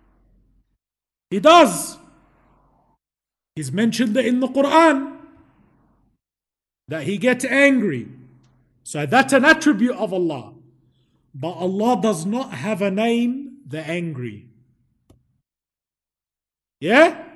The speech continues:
From Allah's attributes is al-makr,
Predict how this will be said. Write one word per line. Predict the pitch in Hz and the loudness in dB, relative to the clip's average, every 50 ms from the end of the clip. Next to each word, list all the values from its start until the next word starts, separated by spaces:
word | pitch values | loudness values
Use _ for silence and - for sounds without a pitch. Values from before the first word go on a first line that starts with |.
| - _ _ _ _ _ _ _ _ _ _ _ _ _ _ _ _ _ _ _ _ _ _ _ _ _ _ _ _ _ _ _ _ _ _ _ _ _ _ _ _ _ _ | -20 _ _ _ _ _ _ _ _ _ _ _ _ _ _ _ _ _ _ _ _ _ _ _ _ _ _ _ _ _ _ _ _ _ _ _ _ _ _ _ _ _ _
From | - 175 180 190 | -8 -4 -2 -2
Allah's | 202 208 226 254 277 302 294 233 | -2 0 2 4 4 4 4 4
attributes | 254 - 285 320 320 320 - 294 311 214 226 269 302 320 339 320 - - - - - - - _ _ _ _ _ _ _ _ _ _ _ _ _ _ _ _ _ _ _ _ _ _ _ _ _ _ _ _ _ _ _ _ _ _ _ _ _ | 2 2 2 2 2 2 2 0 2 2 2 2 4 2 2 -2 -6 -10 -12 -12 -12 -12 -16 _ _ _ _ _ _ _ _ _ _ _ _ _ _ _ _ _ _ _ _ _ _ _ _ _ _ _ _ _ _ _ _ _ _ _ _ _
is | - 196 196 151 | -8 -8 -6 -6
al-makr, | - - 196 202 196 185 180 233 285 277 285 - 247 190 139 127 - - | -6 -4 -2 0 0 0 0 0 0 0 2 0 0 0 -2 -4 -10 -16